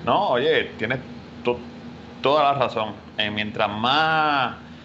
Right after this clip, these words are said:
mientras más fuera tú estés del comfort zone, mientras más tú veas al horizonte, oye, hay, hay un mundo por delante, ¿sabes? Hay muchas cosas, pero, pues,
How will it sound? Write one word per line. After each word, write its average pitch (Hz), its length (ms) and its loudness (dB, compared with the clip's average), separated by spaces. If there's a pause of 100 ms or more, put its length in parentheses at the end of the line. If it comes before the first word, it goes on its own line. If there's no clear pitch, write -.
(220)
mientras 113 300 0
más 147 180 0
fuera 180 340 2
tú 170 100 -2
estés 165 220 2
del 156 140 2
comfort 160 400 0
zone, 113 320 -4
mientras 104 340 -4
más 135 460 0 (340)
tú 160 160 -2
veas 156 200 4
al 147 140 4
horizonte, 139 600 0 (100)
oye, 135 200 0
hay, 123 300 0
hay 107 120 2
un 147 120 -2
mundo 147 340 0
por 117 120 2
delante, 113 420 0 (360)
¿sabes? 95 260 0
Hay 95 140 2
muchas 139 300 0
cosas, 131 460 0
pero, 123 340 4 (1000)
pues, 175 160 0